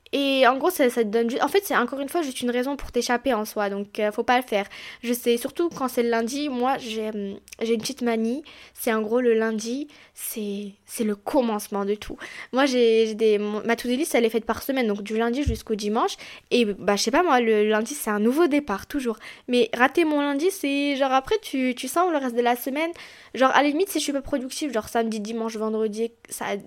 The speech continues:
jeudi, voilà, c'est la fin de semaine et tout, mais début de semaine, c'est trop important pour moi, je sais pas pourquoi. Ça se trouve, pour certaines personnes, c'est l'inverse, c'est la fin de semaine le plus important. Mais voilà, il faut vraiment dédramatiser quand t'es pas productif, parce que,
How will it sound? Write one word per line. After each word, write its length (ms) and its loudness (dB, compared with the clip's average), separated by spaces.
jeudi, 760 0
voilà, 320 4
c'est 100 -4
la 120 4
fin 120 -4
de 80 -4
semaine 300 -4
et 80 -4
tout, 160 -4
mais 80 0
début 180 -4
de 60 -12
semaine, 240 -2
c'est 80 -10
trop 160 -4
important 380 -2
pour 160 -8
moi, 180 -6
je 60 -6
sais 80 -6
pas 100 2
pourquoi. 400 -4
Ça 80 0
se 40 -6
trouve, 160 -4
pour 160 -6
certaines 280 -4
personnes, 300 -4
c'est 120 -6
l'inverse, 380 -2
c'est 100 -4
la 100 -6
fin 140 -10
de 60 -10
semaine 260 -8
le 60 -4
plus 160 -10
important. 400 -6
Mais 200 4
voilà, 220 8
il 40 2
faut 140 -4
vraiment 280 4
dédramatiser 760 -2
quand 140 -4
t'es 100 -4
pas 100 -4
productif, 600 -4
parce 160 -6
que, 100 -2